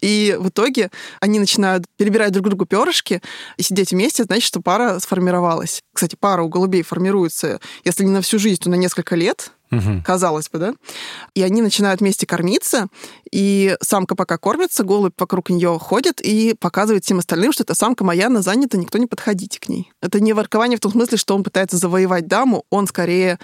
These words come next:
Speaker 1: охраняет её от других, ну и заодно показывает, что я здесь.
Speaker 2: То есть он просто бодигард такой?
Speaker 1: Фактически
Speaker 2: Типа,
Speaker 1: да, фактически
Speaker 2: Э,
Speaker 1: да.
Speaker 2: ребята, э,
Speaker 1: Да.
Speaker 2: всё под контролем.
Speaker 1: Да, то есть он ходит, кружится, воркует, да. А птенцы голубей, когда они вылупляются,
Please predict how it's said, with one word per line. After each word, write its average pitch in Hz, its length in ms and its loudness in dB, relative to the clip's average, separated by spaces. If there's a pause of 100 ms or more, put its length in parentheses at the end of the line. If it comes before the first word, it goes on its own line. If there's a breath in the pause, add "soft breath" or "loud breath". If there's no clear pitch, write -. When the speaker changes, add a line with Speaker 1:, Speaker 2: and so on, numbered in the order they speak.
(260 loud breath)
Speaker 1:
охраняет 196 600 0
её 180 220 2
от 175 120 0
других, 185 640 0
ну 214 100 2
и - 40 4
заодно 175 320 0
показывает, 185 400 -2
что - 140 -4
я 175 100 2
здесь. 170 440 -4
Speaker 2:
То 131 60 0
есть 123 120 0
он 147 160 0
просто 143 220 -2
бодигард 107 580 -2
такой? 85 440 -8 (320)
Speaker 1:
Фактически - 480 0
Speaker 2:
Типа, 214 60 2
Speaker 1:
да, 175 200 0 (100)
фактически - 480 -2
Speaker 2:
Э, - 20 2
Speaker 1:
да. 165 120 2
Speaker 2:
ребята, 143 280 -4 (300)
э, 180 60 -6
Speaker 1:
Да. 208 300 0
Speaker 2:
всё 180 160 0
под 139 220 -8
контролем. 147 300 -4
Speaker 1:
Да, 196 240 -2 (100)
то - 80 -4
есть 196 100 -2
он 285 120 2
ходит, 220 340 0
кружится, 208 500 0
воркует, 180 520 -4
да. 175 200 -4 (680 loud breath)
А 196 80 -2
птенцы 190 340 0
голубей, 240 440 2
когда 180 300 0
они 196 260 2
вылупляются, 196 680 0